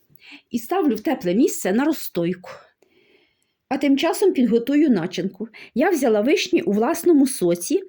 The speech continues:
сік попередньо зцідила. Вишні можна брати свіжі, можна брати заморожені. Тільки розморозити. Сир в мене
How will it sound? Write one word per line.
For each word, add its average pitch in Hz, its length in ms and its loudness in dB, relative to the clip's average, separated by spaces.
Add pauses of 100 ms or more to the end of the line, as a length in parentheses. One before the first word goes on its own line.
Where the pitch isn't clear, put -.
(260)
сік 349 340 -2
попередньо 254 560 2
зцідила. 175 680 0 (760)
Вишні 269 380 2
можна 233 300 2
брати 180 300 -2
свіжі, 349 480 -2 (260)
можна 285 300 0
брати 185 300 -4
заморожені. 180 760 0 (840)
Тільки 262 300 -4
розморозити. 170 920 -2 (3000)
Сир 403 420 0
в 269 60 2
мене 262 360 4